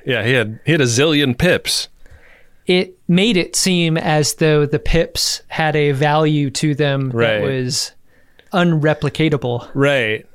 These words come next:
Speaker 1: And, like, it seems like you get issued a whole new set of pips every time you go up a rank. Not, it's not
Speaker 2: Yeah.
Speaker 1: like if you're an ensign and you're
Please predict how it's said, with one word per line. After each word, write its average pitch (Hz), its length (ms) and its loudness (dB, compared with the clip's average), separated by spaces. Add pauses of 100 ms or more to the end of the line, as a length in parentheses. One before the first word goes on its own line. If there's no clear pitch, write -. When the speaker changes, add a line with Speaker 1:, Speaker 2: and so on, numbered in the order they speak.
(140)
Speaker 1:
And, 131 180 0
like, 127 540 -2
it 131 160 -2
seems 170 320 0
like 135 220 0
you 123 100 0
get 127 260 -2
issued 127 340 0
a 107 120 -2
whole 127 320 0
new 123 160 2
set 123 220 2
of 113 140 -4
pips 123 380 -4
every 113 220 0
time 113 260 -2
you 107 100 0
go 110 200 2
up 107 160 0
a 123 80 2
rank. 139 420 0
Not, 120 380 -4
it's 120 180 -4
not 151 120 2
Speaker 2:
Yeah. 143 60 0
Speaker 1:
like 131 160 0
if 117 160 -4
you're 131 220 2
an 120 180 0
ensign 131 380 0
and 117 120 2
you're 117 240 0